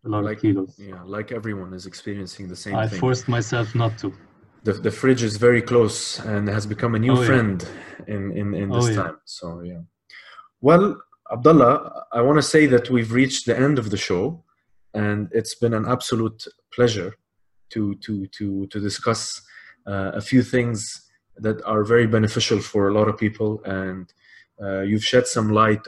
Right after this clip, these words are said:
Speaker 2: on how we can cope with the current situation and how you've been coping
Speaker 1: Same here,
Speaker 2: and,
Speaker 1: Anush.
Speaker 2: and,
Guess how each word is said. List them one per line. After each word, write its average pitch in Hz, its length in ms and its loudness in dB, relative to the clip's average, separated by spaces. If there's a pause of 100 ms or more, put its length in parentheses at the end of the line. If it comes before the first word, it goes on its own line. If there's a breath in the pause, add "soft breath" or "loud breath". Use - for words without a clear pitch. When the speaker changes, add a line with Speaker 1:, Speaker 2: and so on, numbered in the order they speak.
Speaker 2:
on 92 420 -10 (460)
how 110 320 -2
we 104 180 2
can 104 200 -10
cope 120 340 2
with 98 160 -4
the 98 60 -10
current 101 260 -4
situation - 600 -8 (540 soft breath)
and 95 180 -8
how 101 160 0
you've 101 240 -4
been 101 160 -6
coping 110 320 -2
Speaker 1:
Same 113 180 0
here, 110 160 2
Speaker 2:
and, 104 180 -2
Speaker 1:
Anush. 92 240 -6
Speaker 2:
and, 92 100 -12